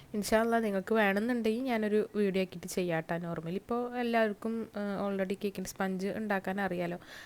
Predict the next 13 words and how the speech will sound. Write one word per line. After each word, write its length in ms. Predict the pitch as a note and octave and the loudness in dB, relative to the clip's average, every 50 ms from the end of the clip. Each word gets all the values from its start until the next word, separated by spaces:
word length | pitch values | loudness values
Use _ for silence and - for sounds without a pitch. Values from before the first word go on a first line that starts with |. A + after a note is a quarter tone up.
| - - | -16 -12
അതുകൊണ്ടാണ് 480 | - G3 F3 E3+ E3+ F3 G#3 A3 A3 A3 | -8 -4 -2 -2 0 4 4 4 4 4
പിന്നെ 200 | A3 A3+ A3 A3+ | 2 0 2 4
റെസിപ്പി 340 | A3 A3 A3 - G#3 G3+ G3+ | 4 4 2 0 -4 -2 0
വീഡിയോ 240 | F#3+ F#3+ F#3 F#3 F#3+ | 0 0 2 0 0
ഇതൊന്നും, 320 | G3 F#3+ F#3+ F#3 F#3 - - | -2 -2 -4 -4 -4 -4 -2
ഇതുവരെ 300 | G3 G3 F3 F#3+ F#3+ F#3+ | -2 0 2 2 2 2
ഒന്നും 140 | F#3 G3 G3 | 2 -2 -2
കാണിക്കാന്ന് 640 | - G#3+ G3+ F#3 E3+ E3+ - - D#3+ D#3 D#3+ D#3+ | -2 0 0 0 -2 -4 -4 -4 -4 -2 -2 -2
കേട്ടോ. 200 | D#3+ E3 D#3+ - | -2 -2 -2 -4
നിങ്ങൾക്ക് 300 | D3+ D#3+ E3+ F3 E3+ G3+ | -6 -6 -6 -6 -4 -4
വേണമെന്നുണ്ടെങ്കിൽ 540 | G3+ G3+ G3+ G#3 A3 A#3+ A#3+ A3 A#3 A#3 A#3 | -2 -2 -2 -2 -2 -4 -2 -2 -2 0 0
ഞാൻ 140 | A#3 A3 G#3 | 0 -2 -2
ഇടുന്നുണ്ട്. 340 | G#3 G3 F3+ E3+ E3 D#3+ | -2 -2 -4 -4 -4 -6